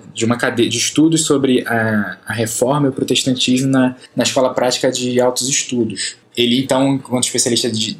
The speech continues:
história moderna e muito associado também à questão de, de religião, né, como dá pra perceber, é, escreveu, por exemplo, a biografia do Lutero, escreveu também um livro sobre o Rabelais, e propunha, de uma, de maneira geral, né,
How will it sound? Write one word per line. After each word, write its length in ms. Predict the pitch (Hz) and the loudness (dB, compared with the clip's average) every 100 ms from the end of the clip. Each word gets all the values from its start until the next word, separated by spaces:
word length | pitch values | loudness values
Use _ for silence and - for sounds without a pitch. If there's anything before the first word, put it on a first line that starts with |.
| - | -6
história 320 | - 113 110 | -2 0 2
moderna 540 | 110 101 107 107 107 | 0 2 2 2 0
e 180 | 107 107 - _ _ - | 0 -2 -8 _ _ -6
muito 540 | 120 127 143 139 127 - | 0 2 0 0 -2 -2
associado 440 | - - - 98 | -2 -2 -2 -2
também 220 | 104 107 | 0 0
à 20 | |
questão 260 | 101 - 107 | 0 0 0
de, 140 | 104 | 0
de 300 | 92 107 104 101 | -2 -2 0 0
religião, 640 | 104 110 110 113 135 156 | 2 2 2 2 2 2
né, 160 | 123 113 | -2 -4
como 140 | 104 | -8
dá 100 | 104 | -8
pra 160 | - - | -8 -10
perceber, 540 | 98 - 110 120 135 - - | -4 -2 0 -2 -4 -10 -4
é, 260 | 107 104 104 | 0 2 2
escreveu, 640 | - 139 131 117 123 123 | 0 0 2 4 2 2
por 160 | 123 | 2
exemplo, 720 | 120 113 113 117 127 127 123 110 | 2 2 0 0 2 4 4 4
a 80 | |
biografia 640 | 104 110 113 117 - 117 110 | 4 2 2 0 -2 0 2
do 100 | 113 | 0
Lutero, 760 | 127 - 120 120 113 107 107 101 | -4 0 2 4 4 2 0 0
escreveu 580 | - 104 95 101 101 98 | -2 -2 0 2 2 -2
também 260 | 98 104 | -4 0
um 80 | 104 | 0
livro 220 | 101 95 | -2 -2
sobre 240 | - 98 101 | -2 0 -2
o 20 | |
Rabelais, 580 | 98 95 113 107 110 107 - | -2 0 2 4 2 0 -2
e 80 | 135 | 0
propunha, 760 | 170 170 165 147 185 175 131 | 2 0 2 2 4 4 2
de 160 | 107 107 | 0 0
uma, 220 | 110 98 | -2 -2
de 100 | 92 | -4
maneira 320 | 113 110 110 | 0 0 2
geral, 540 | 107 110 104 131 165 131 | 0 0 0 0 0 0
né, 240 | 117 117 | -2 -6